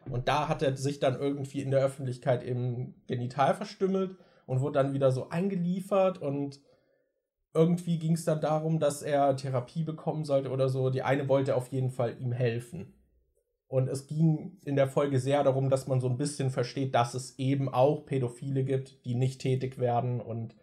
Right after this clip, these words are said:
dass man dieser Gruppe von Personen helfen sollte. Und die Folge endet dann damit, dass er sich umbringt.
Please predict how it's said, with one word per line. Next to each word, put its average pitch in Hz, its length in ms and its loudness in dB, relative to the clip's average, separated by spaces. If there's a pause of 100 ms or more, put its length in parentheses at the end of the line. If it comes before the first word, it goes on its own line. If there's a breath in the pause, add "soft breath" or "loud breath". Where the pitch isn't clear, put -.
(280 soft breath)
dass 127 240 2
man 127 260 4
dieser 123 320 2
Gruppe 123 340 -4
von 120 220 -4
Personen 117 320 -4
helfen 131 460 2
sollte. 127 440 -8 (960)
Und 127 140 -2
die 117 80 -2
Folge 170 800 4
endet 220 400 0
dann 147 200 2
damit, 156 720 0 (1040)
dass 131 180 -4
er 147 140 -6
sich 127 320 -6
umbringt. 175 880 0